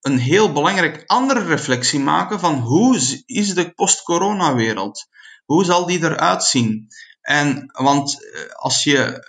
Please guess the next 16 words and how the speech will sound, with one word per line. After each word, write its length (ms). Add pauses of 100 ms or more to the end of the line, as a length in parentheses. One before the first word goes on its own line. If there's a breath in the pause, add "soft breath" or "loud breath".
(180)
b-, 280
verder 420
gaat 440
dan 200
pure 320
liquiditeitsoperaties, 1300
dan 160
begin 220
je 180
echt 160
te 100
discussiëren 640
over 240
bepaalde 480
activiteiten 800
die, 340